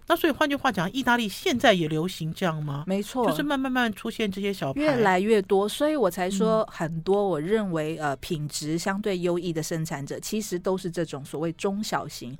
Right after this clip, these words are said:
Speaker 1: 哦。
Speaker 2: 他就是独自的，我们讲说独立生产者、独立农家。
Speaker 1: 嗯，所以大家要锁定的是这些品牌啦。
Speaker 2: 没错，我比较希望大家可以去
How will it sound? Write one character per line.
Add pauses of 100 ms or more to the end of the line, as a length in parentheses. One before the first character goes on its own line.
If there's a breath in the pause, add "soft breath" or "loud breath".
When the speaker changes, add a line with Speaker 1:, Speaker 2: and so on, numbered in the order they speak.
Speaker 1:
哦。
Speaker 2:
他
就
是
独
自
的，
我
们
讲
说
独
立
生
产
者、
独
立
农
家。
Speaker 1:
嗯，
所
以
大
家
要
锁
定
的
是
这
些
品
牌
啦。
Speaker 2:
没
错， (220)
我
比
较
希
望
大
家
可
以
去